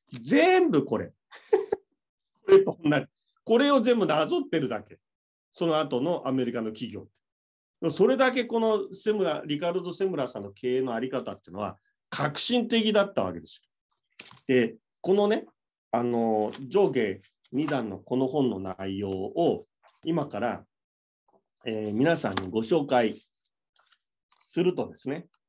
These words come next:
大変なことになります。あの、寝ずに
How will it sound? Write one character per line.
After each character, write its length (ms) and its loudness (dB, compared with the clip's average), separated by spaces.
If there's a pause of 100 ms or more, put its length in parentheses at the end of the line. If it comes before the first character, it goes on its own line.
(280)
大 240 2
変 180 2
な 100 -4
こ 120 -6
と 120 -2
に 100 -2
な 100 -10
り 120 -20
ま 80 -20
す。 200 -20 (1600)
あ 120 -4
の、 160 2
寝 180 6
ず 180 0
に 340 0